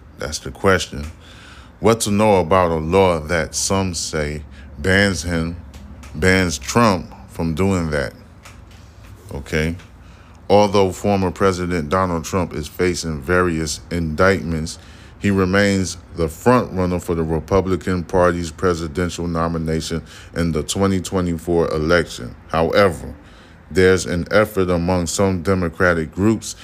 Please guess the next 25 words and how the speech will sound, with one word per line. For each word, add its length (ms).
and 240
legal 460
experts 480
to 160
use 460
a 140
clause 840
in 160
one 160
of 240
the 160
amendments 640
to 200
the 120
United 480
States 380
Constitution 800
to 140
block 420
him 240
from 220
the 100
ballots 600
next 340
year. 220